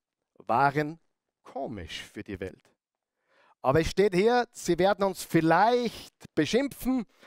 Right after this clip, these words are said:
oder abfällig über uns reden, aber was sollten wir tun? Wir sollten sie lieben.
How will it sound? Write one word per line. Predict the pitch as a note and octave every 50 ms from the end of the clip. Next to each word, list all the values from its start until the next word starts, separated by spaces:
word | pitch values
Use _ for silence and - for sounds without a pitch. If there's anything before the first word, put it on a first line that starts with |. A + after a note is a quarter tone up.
| - _ _ _ -
oder | - D#3+ D3+ E3 -
abfällig | F3+ G#3 A3 _ _ - - G3 G3 F#3+ F#3 D#3
über | E3 F3 E3+ E3
uns | E3 D#3+ - -
reden, | D3+ F#3+ A#3 B3+ A3+ B3 A3
aber | - - G3+ A#3 B3+ C4+ C#4+ A#3+ D#3+ A#3 B3+ A#3+
was | A#3 A3+ -
sollten | - A3+ A#3 - G#3+ G#3 F3+
wir | G#3+ G#3
tun? | - - A#3+ D4+ E4 F4 D#4+ B3+ _ _ _ _ _ _ _ _ _ _ _
Wir | _ - C#3 B2+
sollten | - C#3+ C3+ A#2+ - C3+ B2
sie | - - C3 B2
lieben. | A2 A2 G#2+ A2+ G#2+ G#2 _ - _